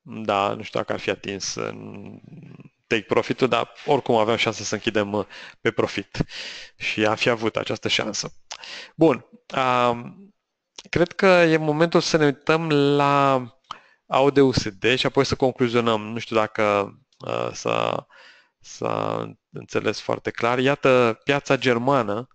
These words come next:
zece mii șapte sute de puncte, a revenit după acest țef. Foarte interesant. Uh, bursele salută raportarea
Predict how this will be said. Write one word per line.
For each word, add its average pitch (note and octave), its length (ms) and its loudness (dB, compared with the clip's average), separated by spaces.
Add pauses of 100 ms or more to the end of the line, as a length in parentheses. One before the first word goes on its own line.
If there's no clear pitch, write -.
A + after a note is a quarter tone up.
(220)
zece A#2+ 280 -2
mii A#2+ 100 0
șapte - 260 0
sute - 160 -6
de G#2+ 80 0
puncte, G#2+ 320 -6
a G#2 40 -2
revenit A2 320 -6
după A2 180 -2
acest - 280 -10
țef. - 200 -8
Foarte - 440 -6
interesant. - 500 -10 (960)
Uh, A2 680 2 (680)
bursele A#2+ 1120 2
salută A2 840 0
raportarea G#2 960 -4